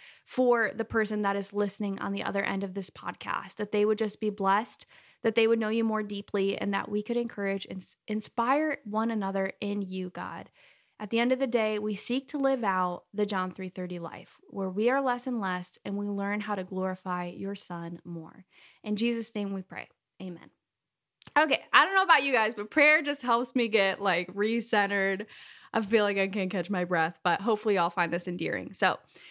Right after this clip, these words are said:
let's carry on. I wanted to talk about why a social media minis-, why social media ministry or why a podcast ministry. So anyone who's been following me on Instagram for a long time has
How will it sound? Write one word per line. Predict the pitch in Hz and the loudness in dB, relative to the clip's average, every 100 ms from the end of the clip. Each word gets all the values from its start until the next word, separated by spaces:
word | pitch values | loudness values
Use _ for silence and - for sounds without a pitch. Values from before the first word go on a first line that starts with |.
| - | -2
let's | 247 269 | 0 0
carry | - 302 294 | 2 2 4
on. | 226 214 208 | 4 2 4
I | 226 | 4
wanted | 233 233 277 302 | 4 2 0 0
to | 311 | -2
talk | - 226 220 | 0 0 0
about | 202 196 190 185 196 | 0 2 2 -2 -6
why | 185 185 190 208 240 285 - | -6 0 2 4 2 0 0
a | 240 | 0
social | 233 - 196 190 202 202 | -2 -2 -4 -4 -4 -4
media | 190 180 190 180 180 175 180 - _ _ _ _ _ 190 | -6 -6 -6 -4 -4 -6 -8 -14 _ _ _ _ _ -8
minis-, | 170 170 - | -6 -8 -6
why | 196 247 302 | 4 6 6
social | 311 330 311 | 2 -2 0
media | 262 233 214 | 0 0 -2
ministry | 190 190 196 - | -2 -4 -2 -2
or | 202 | 0
why | 190 180 185 190 208 220 | -2 2 4 4 4 2
a | 208 | -4
podcast | 202 185 180 185 175 - | -4 -6 -6 -6 -10 -10
ministry. | 175 - - 190 | -14 -12 -12 -8
So | 208 214 208 - - - - _ | 0 0 0 -12 -20 -20 -20 _
anyone | 269 330 349 | 4 6 4
who's | 339 320 | 4 2
been | 311 | 2
following | 294 277 269 | 4 4 4
me | |
on | 240 | 0
Instagram | 220 220 226 220 | -2 -2 -2 0
for | 220 | 0
a | |
long | 208 208 | 0 0
time | 208 202 196 196 208 | -2 0 0 0 -6
has | - - 214 208 208 208 196 | -10 -2 2 4 2 -2 -4